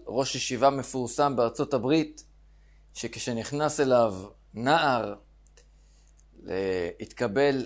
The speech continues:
לישיבה, הוא שואל אותו שתי שאלות.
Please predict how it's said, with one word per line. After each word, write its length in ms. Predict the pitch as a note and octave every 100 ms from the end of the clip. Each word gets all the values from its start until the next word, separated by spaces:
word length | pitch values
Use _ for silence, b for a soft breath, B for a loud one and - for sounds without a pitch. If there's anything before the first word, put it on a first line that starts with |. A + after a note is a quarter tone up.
| -
לישיבה, 680 | A2 A#2 A2 C3 B2+ E3 D#3 - - _ _ _ _ _ - - - - _ -
הוא 100 | B2+
שואל 260 | D#3+ F3+
אותו 180 | F3+ E3+
שתי 300 | C#3+ F#3+ F#3+
שאלות. 680 | - E3+ D3 C#3+ C3 -